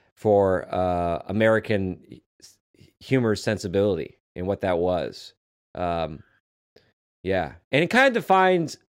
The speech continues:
it also helped to define American comedy. Um, Twain did this probably the most, um, but it, it was another step in separating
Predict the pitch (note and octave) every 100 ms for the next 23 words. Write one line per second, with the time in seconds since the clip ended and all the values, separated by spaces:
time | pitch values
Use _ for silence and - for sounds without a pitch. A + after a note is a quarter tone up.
0 | _ _ - D#3 E3 E3 - D#3 D#3+ -
1 | C#3 B2+ C#3+ C#3 C3+ B2+ - _ B2 C3+
2 | C3+ C3 A2 B2+ B2+ B2+ B2 A2+ _ _
3 | _ - C3+ C3+ - D3+ E3+ E3 A#2+ G2
4 | G#2+ F#2 G2+ F#2 - - _ _ _ B2+
5 | G#2+ G#2 G2 - _ _ - G2 G2+ A2
6 | G2+ G2+ - - F#2 G2 G2 F#2 F#2 -
7 | _ _ - _ _ _ G#2+ A2 A2 -
8 | _ _ _ _ _ - C3+ C#3+ C3 B2+
9 | A2+ C#3+ D3+ - - C3+ - A#2+ G#2+ -
10 | B2+ A#2+ A2+ A2 G#2+ G2+